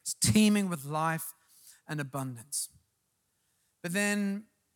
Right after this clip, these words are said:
mankind chooses to oppose God, to disobey, chooses to turn in on themselves, and sin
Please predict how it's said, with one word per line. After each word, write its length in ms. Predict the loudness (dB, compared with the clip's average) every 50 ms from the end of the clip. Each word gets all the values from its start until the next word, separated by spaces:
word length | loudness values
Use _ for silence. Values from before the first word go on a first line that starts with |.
| _ _ _ _ _ _ _ _ _ _ _ _ -8
mankind 1080 | -4 -2 0 0 0 0 -2 -4 -8 -8 -4 -2 -2 -2 -2 -4 -4 -8 -10 -14 -20 _ _ _ _ _ _ _ _ _ _ _ _ _ _ -2
chooses 720 | 0 0 2 4 4 2 2 2 0 0 -2 -2 -2 -4
to 280 | -4 -2 -2 -2 -2 -4
oppose 680 | -6 -10 -12 -12 -10 -6 -4 -2 -2 -2 -4 -4 -6 -8
God, 400 | -8 -6 -8 -8 -8 -10 -14 -20 -18 -12 -10
to 80 | -10
disobey, 760 | -8 -6 -4 -4 -4 -4 -4 -6 -8 -8 -8 -8 -8 -10 -16 _ _ _ _ _ _ _ _ _ _ _
chooses 480 | -2 0 0 2 2 0 0 -2 -2 -4
to 160 | -6 -8 -8
turn 460 | -6 -4 -2 0 2 2 0 0 -2 -4
in 220 | -2 -2 -2 -2 -2
on 220 | -4 -4 -4 -4
themselves, 840 | -4 -2 -2 -2 -2 0 -2 -2 -4 -4 -6 -10 -8 -8 -8 -8 _ _ _ _ _ _ _ _ _ _ _ _ _ _ _ -20 -16 _
and 220 | -6 -4 -2 -2 0
sin 680 | 0 2 2 2 2 2 2 2 2 2 0 -2 -2